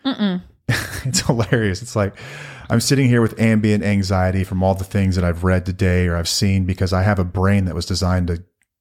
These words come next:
Speaker 2: eat nuts inside of a cave."
Speaker 1: <laughs>
Speaker 2: Like, we have this, this problem with, like, evolution has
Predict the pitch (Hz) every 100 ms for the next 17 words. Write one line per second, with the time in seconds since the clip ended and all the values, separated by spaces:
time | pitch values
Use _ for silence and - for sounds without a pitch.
0 | _ _ - 104 101 98 95 92 85 90
1 | 87 - - 92 73 - - - - -
2 | - 120 117 - - - _ 135 135 156
3 | 127 120 - - _ _ _ _ _ _
4 | _ - 113 - 120 123 110 104 - 92
5 | - 113 110 101 147 - 113 98 98 95
6 | 92 87